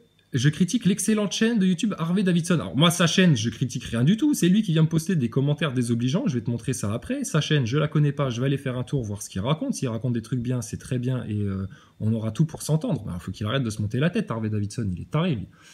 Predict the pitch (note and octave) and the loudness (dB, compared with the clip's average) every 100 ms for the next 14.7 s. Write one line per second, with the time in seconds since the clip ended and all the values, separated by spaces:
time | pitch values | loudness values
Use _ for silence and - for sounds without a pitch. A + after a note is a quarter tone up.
0 | - _ _ - C3 E3+ G#3 G3+ F3 F3+ | -20 _ _ 0 4 6 4 2 0 2
1 | F3 F#3 F3+ G#3+ E3 - E3+ A3 - D#3 | 2 4 2 2 0 2 2 2 0 0
2 | - E3 - G2 - A#3+ E4 F#4+ - B2 | 2 -2 -2 -6 0 0 0 -2 -2 -2
3 | G#2 - B3 E4+ E4+ B2 G#2+ A#2 B2 A#3+ | -2 0 0 -2 0 0 0 0 0 0
4 | - E4 A3 F3+ F3+ D#3+ C3 F3+ E3 G3+ | -2 -4 -2 0 2 2 2 2 2 0
5 | F#3+ B2 C#3 D#3 C#3 E3 C#3 A#2 B2 B2+ | 0 2 2 4 2 0 0 -2 -2 -2
6 | C3+ - B2 C3+ B2 C3 B2+ _ _ _ | -6 -4 -4 -4 -4 -4 -6 _ _ _
7 | - A2 G#2+ A#2+ - G3+ D3+ C3 - A3 | -2 -2 0 0 2 2 2 2 0 2
8 | C#3+ - A#3 B3+ F#3 F3+ F3+ B2 A2 G#2 | 0 0 2 2 2 0 -2 -2 -2 0
9 | C#3+ A#3+ - - A3 A#3 E3 D#3 D#3+ - | -2 -2 -6 0 4 4 6 4 2 -4
10 | - A2+ F3 - _ _ _ _ _ _ | -4 -2 -2 -8 _ _ _ _ _ _
11 | _ _ _ _ _ - D#3+ F#3 F#3 F3 | _ _ _ _ _ -2 0 2 2 2
12 | E3+ E3+ G3+ G#3+ D#3+ D3 D3+ E3+ D#3+ E3 | 4 2 2 0 0 2 0 0 0 2
13 | D3+ D3 E3+ D3+ C3 C3 C#3+ D3+ - A#2 | 2 2 0 0 -2 0 0 0 -6 -8
14 | G#2+ G#2 G3 - A2+ A#2+ G3 | -4 -2 -2 -4 -4 -2 -4